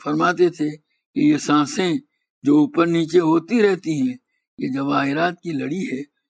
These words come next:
کوئی بے قیمت چیز نہیں ہے، اس کو ہم صحیح انداز میں استعمال کریں۔ نخل موسوی، سیدنا حضرت موسیٰ علیہ نبینا و علیہ الصلوۃ والسلام سے جب اللہ تبارک و تعالیٰ نے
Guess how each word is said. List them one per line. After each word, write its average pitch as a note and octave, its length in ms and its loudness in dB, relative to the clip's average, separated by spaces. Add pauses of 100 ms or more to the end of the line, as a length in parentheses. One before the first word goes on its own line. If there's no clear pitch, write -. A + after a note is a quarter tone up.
(180)
کوئی D#3 140 4
بے D#3 240 4
قیمت G3 500 0
چیز G3+ 240 -2
نہیں F#3 320 2
ہے، C3 120 0 (520)
اس - 160 -12
کو E3 180 4
ہم D#3+ 180 0
صحیح D#3 380 0
انداز D#3+ 360 -2
میں E3+ 180 -6
استعمال D3 480 -4
کریں۔ D#3+ 300 -8 (580)
نخل E3+ 320 2
موسوی، F3+ 540 0 (640)
سیدنا D#3+ 540 2
حضرت D3+ 300 -2
موسیٰ D3+ 520 -2 (460)
علیہ C#3+ 340 0
نبینا D3 360 0
و C#3+ 60 0
علیہ C#3+ 260 -2
الصلوۃ C#3+ 400 -6
والسلام C#3+ 480 -2
سے C#3 240 -10 (440)
جب C#3+ 160 -2
اللہ D3 360 0
تبارک C#3+ 360 -4
و C3+ 60 -14
تعالیٰ C#3 440 -2
نے C#3+ 180 -6